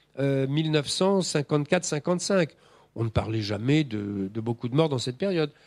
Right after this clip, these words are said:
Bon, maintenant, ça y est, on commence à être par, par millions de morts. Bon. Donc, vous voyez, petit à petit,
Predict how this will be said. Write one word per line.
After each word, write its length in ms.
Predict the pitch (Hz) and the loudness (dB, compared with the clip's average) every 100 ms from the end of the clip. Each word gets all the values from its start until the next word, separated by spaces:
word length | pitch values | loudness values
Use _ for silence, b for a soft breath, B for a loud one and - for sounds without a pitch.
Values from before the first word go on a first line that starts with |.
| b | b
Bon, 140 | - 135 b | 0 0 b
maintenant, 320 | 139 143 196 220 | 0 2 2 2
ça 160 | - | 2
y 140 | 196 180 | 4 2
est, 140 | 175 b - | 0 b -4
on 80 | 139 | 0
commence 400 | 135 175 208 175 | 2 4 4 4
à 40 | |
être 280 | 180 151 143 | 2 2 0
par, 200 | 143 113 | 2 -2
par 360 | 131 - 113 | -6 -4 -2
millions 340 | 135 175 214 226 | 2 6 6 6
de 60 | |
morts. 340 | 180 156 156 160 | 4 4 2 -2
Bon. 300 | 127 117 131 B B B | 0 0 0 B B B
Donc, 120 | 165 | 2
vous 40 | 185 | 4
voyez, 280 | 202 226 254 | 4 4 2
petit 380 | 233 - 214 | 0 0 2
à 60 | 208 | 0
petit, 460 | 185 - 196 240 | 0 -2 0 -2